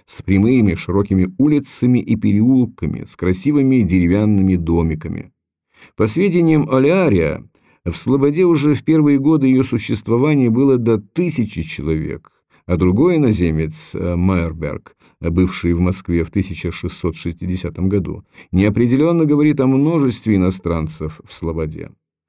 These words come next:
Там были три лютеранские церкви, одна реформатская и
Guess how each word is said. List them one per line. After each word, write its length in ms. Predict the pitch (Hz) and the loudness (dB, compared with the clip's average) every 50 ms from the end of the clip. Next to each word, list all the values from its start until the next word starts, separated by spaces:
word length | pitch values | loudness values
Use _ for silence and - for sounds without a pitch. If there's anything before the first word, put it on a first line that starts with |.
| _ _ _ _ - | _ _ _ _ -4
Там 220 | - 165 196 190 | -2 0 0 2
были 220 | 175 180 165 165 | 2 2 2 2
три 400 | 156 156 151 147 160 165 156 151 | 2 2 2 2 2 4 2 2
лютеранские 640 | 131 127 127 127 123 107 110 101 104 104 - 87 82 | 4 2 2 2 2 2 2 2 0 0 -2 -4 -4
церкви, 560 | 78 - - 92 92 90 90 - 90 90 87 | -2 0 2 2 2 2 0 -2 -2 0 0
одна 580 | 87 90 101 107 98 92 104 117 127 120 101 87 | 0 0 0 -2 0 0 2 2 2 2 2 2
реформатская 1000 | 87 85 90 92 - 90 82 90 90 95 - - - - - 92 90 90 87 82 - - _ - | 2 0 0 0 -2 -2 -2 0 -2 -2 -2 -6 -8 -4 -2 0 0 0 -2 -4 -8 -12 _ -2
и 220 | 101 104 98 98 | 0 0 0 0